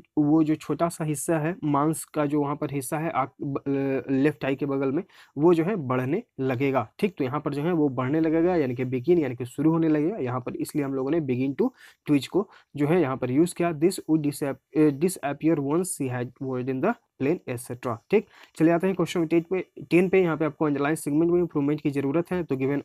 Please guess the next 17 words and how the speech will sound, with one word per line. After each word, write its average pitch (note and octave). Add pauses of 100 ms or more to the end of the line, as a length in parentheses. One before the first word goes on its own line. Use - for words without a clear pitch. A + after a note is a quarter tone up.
ऑप्शंस C#3+
जो E3
हैं F#3+
उनसे C#3
करें, D#3
नहीं D3+
तो B2+
फिर B2+
no C#3
improvement C3+
ऑप्शन B2
के B2
साथ B2
जाएं, B2 (380)
ठीक। G3
The E3
Delhi D#3